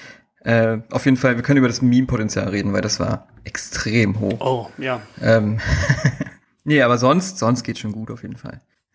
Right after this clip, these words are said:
Speaker 1: Egal, was hast du letzt gesehen, Arthur? Oder gezockt? Oder gehört?
Speaker 2: Es
Speaker 1: Oder
Speaker 2: ist
Speaker 1: was?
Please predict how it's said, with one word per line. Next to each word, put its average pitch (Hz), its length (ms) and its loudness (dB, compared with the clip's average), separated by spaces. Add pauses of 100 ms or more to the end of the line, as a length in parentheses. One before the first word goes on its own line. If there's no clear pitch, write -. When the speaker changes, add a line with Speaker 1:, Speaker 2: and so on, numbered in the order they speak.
(120)
Speaker 1:
Egal, 151 320 2
was 123 100 -2
hast 180 180 -2
du 185 40 -2
letzt 190 180 -2
gesehen, 180 400 2 (200)
Arthur? 123 360 -2 (160)
Oder 123 220 4
gezockt? - 500 -2 (240)
Oder 120 400 0
gehört? 156 460 -2 (340)
Speaker 2:
Es 123 140 2
Speaker 1:
Oder 113 180 4
Speaker 2:
ist - 140 -12 (840)
Speaker 1:
was? 104 240 -4